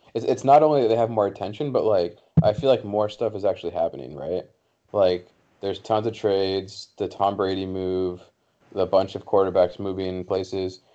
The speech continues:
And I think a lot of it has to do with the draft, though, like, with how good the draft is. I think, I think it, it always stirs the pot a little bit when there's really good players coming in.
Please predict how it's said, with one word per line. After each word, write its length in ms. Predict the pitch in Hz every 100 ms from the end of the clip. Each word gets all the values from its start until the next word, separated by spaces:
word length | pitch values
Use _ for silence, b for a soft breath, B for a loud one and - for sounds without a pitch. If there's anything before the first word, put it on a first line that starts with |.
| b 113
And 80 |
I 60 | 110
think 180 | 156 156
a 40 |
lot 240 | 110 98 131
of 80 |
it 60 | 120
has 180 | 127 -
to 80 | 117
do 100 | 120
with 160 | 123
the 60 | 113
draft, 440 | 82 78 87 -
though, 200 | 85 78 78
like, 200 | 85 90
with 120 | 90
how 140 | 98
good 180 | 92 87
the 60 | 95
draft 300 | 90 87 104
is. 80 |
I 80 | 98
think, 320 | 90 98 92 _ _ _ _
I 80 | 98
think 240 | - 98
it, 200 | 101 - -
it 80 | 104
always 240 | 107 104
stirs 380 | - 107 101 92
the 80 | 98
pot 280 | - 92 92
a 40 |
little 220 | 107 113
bit 220 | 120 127
when 140 | 104 98
there's 160 | 90
really 140 | 92 95
good 140 | 92
players 340 | - 90 101 -
coming 260 | 117 117
in. 160 | 123